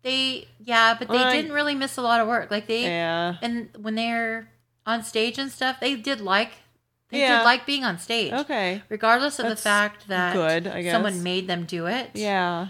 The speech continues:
Speaker 1: They began, they, that's all they
Speaker 2: They
Speaker 1: knew,
Speaker 2: still
Speaker 1: and they
Speaker 2: liked
Speaker 1: still
Speaker 2: it.
Speaker 1: like, yeah,
Speaker 2: Yeah.
Speaker 1: they still, that was what they did.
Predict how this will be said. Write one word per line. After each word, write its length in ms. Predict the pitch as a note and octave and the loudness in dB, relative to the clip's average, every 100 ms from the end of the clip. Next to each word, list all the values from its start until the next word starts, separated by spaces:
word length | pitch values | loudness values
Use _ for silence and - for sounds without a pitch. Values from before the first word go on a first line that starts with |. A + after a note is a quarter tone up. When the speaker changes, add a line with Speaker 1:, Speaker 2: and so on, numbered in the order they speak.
| - | -8
Speaker 1:
They 100 | A3+ | -6
began, 460 | A3 A3+ G#3+ G#3+ G3+ | -4 -4 -2 -2 0
they, 220 | A3 A3+ | -4 0
that's 240 | G#3+ G#3+ A#3+ | 0 2 2
all 100 | A#3 | 2
they 140 | A3 | 2
Speaker 2:
They 60 | G3+ | 0
Speaker 1:
knew, 60 | A3 | 0
Speaker 2:
still 220 | A3 G#3 | 0 0
Speaker 1:
and 140 | G3 | -2
they 60 | F3+ F3+ | -4 -4
Speaker 2:
liked 40 | |
Speaker 1:
still 220 | E3+ F#3 | -4 -4
Speaker 2:
it. 40 | F3 | -4
Speaker 1:
like, 200 | E3+ E3+ - | -4 -6 -12
yeah, 60 | E3 E3 D#3+ D#3+ | -6 -6 -4 -6
Speaker 2:
Yeah. 40 | |
Speaker 1:
they 100 | F3 | -8
still, 460 | E3+ - F#3 F3 F3+ _ _ _ _ _ _ | -12 -8 -8 -8 -12 _ _ _ _ _ _
that 80 | F3+ | -10
was 160 | F3 | -8
what 140 | F3 E3+ | -8 -8
they 100 | D#3+ | -8
did. 320 | G#3 G3 | -4 -4